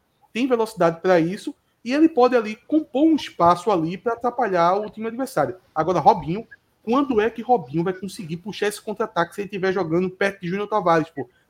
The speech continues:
Não consegue, não dá tempo, pô. Ele não tem essa explosão de sair da defesa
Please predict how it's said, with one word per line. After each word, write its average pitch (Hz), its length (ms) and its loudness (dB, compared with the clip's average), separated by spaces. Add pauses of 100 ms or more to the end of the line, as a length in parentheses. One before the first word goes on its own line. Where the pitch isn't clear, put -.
Não 233 240 2
consegue, 214 560 -4
não 220 180 -4
dá 254 140 2
tempo, 240 480 -8
pô. - 260 -8 (280)
Ele 196 140 2
não 285 120 2
tem 254 220 -4
essa 320 120 -4
explosão 226 560 0
de 226 80 -6
sair 220 220 -2
da 208 120 0
defesa 185 720 2